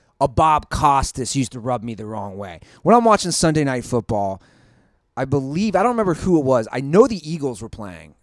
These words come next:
Actually, I, it, it was Dece-, I, I remember this for some reason. I was in Las Vegas. It was December of two thousand twelve.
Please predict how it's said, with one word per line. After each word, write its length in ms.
Actually, 320
I, 60
it, 220
it 60
was 200
Dece-, 360
I, 120
I 120
remember 280
this 180
for 300
some 200
reason. 160
I 60
was 100
in 120
Las 200
Vegas. 440
It 60
was 120
December 960
of 560
two 160
thousand 500
twelve. 680